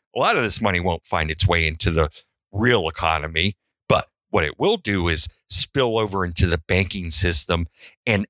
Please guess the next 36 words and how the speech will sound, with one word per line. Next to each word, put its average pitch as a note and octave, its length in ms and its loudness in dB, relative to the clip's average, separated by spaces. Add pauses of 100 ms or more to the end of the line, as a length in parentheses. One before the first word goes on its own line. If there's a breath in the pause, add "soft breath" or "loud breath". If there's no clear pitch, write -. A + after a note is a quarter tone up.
asset G2+ 560 0
prices, E2+ 520 0
meaning D#2+ 300 -2
stocks, - 600 -2 (400)
are G2 80 -2
gonna F#2 240 0
benefit D#2+ 500 -2
from D#2+ 280 -6
that. C2+ 260 -4 (180)
If - 320 -18
you're E3+ 160 0
a D3 60 -2
new C3+ 260 0
listener, A2 580 -2 (460)
I've E3 160 -2
been C#3 160 -2
saying G#2+ 320 2
for F#2 180 -2
a E2+ 60 0
few G2 260 -2
weeks F#2+ 380 0
now D#2+ 280 -2 (340)
that A#2 100 0
I B2+ 140 2
think D3+ 260 -6
you B2 100 -2
can G#2+ 140 -2
buy F#2+ 260 0
some F#2+ 220 0
of F#2 80 -6
the F2 100 -2
higher F#2 360 0
quality F2 560 0
names. F2 560 0 (100)
That G2+ 180 0
is, E2 320 -2